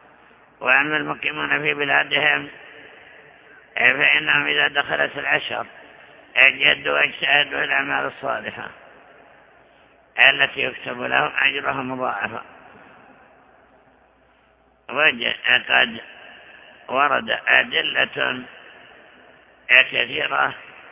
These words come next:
فيها أكثر فيهن من التسبيح والتحميد والتهليل والتكبير، ورد أيضا فضل صيامها،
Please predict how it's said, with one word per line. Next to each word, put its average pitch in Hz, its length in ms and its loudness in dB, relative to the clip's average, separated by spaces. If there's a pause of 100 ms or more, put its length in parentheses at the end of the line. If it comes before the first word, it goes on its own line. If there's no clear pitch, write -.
(1200)
فيها 143 420 0 (720)
أكثر 139 600 2
فيهن 143 500 0 (1000)
من 139 140 -6
التسبيح 135 880 -2
والتحميد 131 800 -4 (720)
والتهليل 135 840 2
والتكبير، 127 840 -2 (1600)
ورد 135 440 0 (160)
أيضا 135 220 0
فضل 131 440 -4
صيامها، 113 720 -4